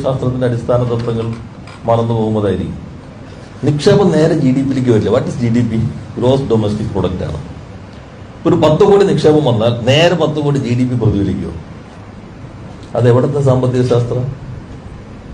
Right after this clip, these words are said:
അതിന്റെ പല ഘടകങ്ങളും, ബജറ്റ് ഒരു ഭാഗം ജി ഡി പിയിലേക്ക് വരും. ചിലപ്പോ ജി ഡി പിയിൽ അത് പ്രതിഫലിക്കുന്നതിന് കുറെ കാലം എടുക്കും. അതൊരു സാമ്പത്തിക ശാസ്ത്രത്തിൽ. അപ്പൊ അങ്ങനെയൊന്നും നമ്മൾ അധിക്ഷേപിച്ച് പറയരുത്.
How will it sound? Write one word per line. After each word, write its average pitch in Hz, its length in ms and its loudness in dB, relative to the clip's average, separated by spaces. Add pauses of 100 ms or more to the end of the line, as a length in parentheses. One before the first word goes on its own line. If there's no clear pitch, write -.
(520)
അതിന്റെ 95 240 0
പല 151 220 2
ഘടകങ്ങളും, 190 560 2
ബജറ്റ് 196 300 2
ഒരു 208 120 6
ഭാഗം 208 340 4
ജി 202 100 2
ഡി 202 160 -2
പിയിലേക്ക് 180 280 2
വരും. - 180 2
ചിലപ്പോ 123 280 -2
ജി 160 220 0
ഡി 185 140 0
പിയിൽ 185 160 0
അത് 185 160 2
പ്രതിഫലിക്കുന്നതിന് 175 720 0
കുറെ 202 200 2
കാലം 196 220 4
എടുക്കും. 139 500 2
അതൊരു 156 200 0
സാമ്പത്തിക 185 540 2
ശാസ്ത്രത്തിൽ. 185 360 2
അപ്പൊ 160 140 2
അങ്ങനെയൊന്നും 196 420 0
നമ്മൾ 190 200 0
അധിക്ഷേപിച്ച് 180 480 2
പറയരുത്. 135 680 2